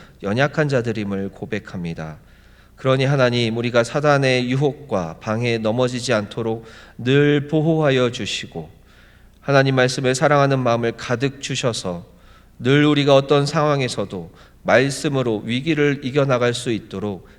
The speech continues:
지혜를 허락하여 주시옵소서. 하나님, 연약하고 죄 많은 그리고 자격 없는 우리들을 택해 주셔서 이 늪과 같은 죄로부터 구원해 주시니 참으로 감사합니다.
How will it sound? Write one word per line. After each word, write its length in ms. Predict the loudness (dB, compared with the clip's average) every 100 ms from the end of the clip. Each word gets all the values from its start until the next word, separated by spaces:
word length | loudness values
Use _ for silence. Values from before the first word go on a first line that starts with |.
| -16
지혜를 520 | -8 -2 -2 -2 -2
허락하여 640 | -2 -4 -4 -4 -2 -4 -6
주시옵소서. 880 | -10 -10 -10 -10 -12 -12 -12 -14 -18 _ _ _ _ _ _ -20 -20 -20 -10
하나님, 380 | -2 0 0 0
연약하고 500 | 2 2 2 0 0
죄 160 | -2
많은 420 | -2 -2 -2 -6 -6
그리고 260 | -8 -6
자격 320 | -6 -4 -2
없는 260 | -2 0 -2
우리들을 400 | -2 -2 -4 -4
택해 240 | -8 -8
주셔서 600 | -10 -8 -8 -8 -8 -10 -12 -20 -20 -16
이 160 | -8 -6
늪과 360 | -4 -2 2 2
같은 520 | 2 0 -6 -6 -6
죄로부터 500 | -6 -4 -4 -6 -8
구원해 380 | -4 -2 0 -2
주시니 540 | -4 -6 -6 -6 -8 -10 -20 -14
참으로 360 | -10 -8 -6
감사합니다. 920 | -6 -8 -8 -6 -6 -6 -10 -10 -12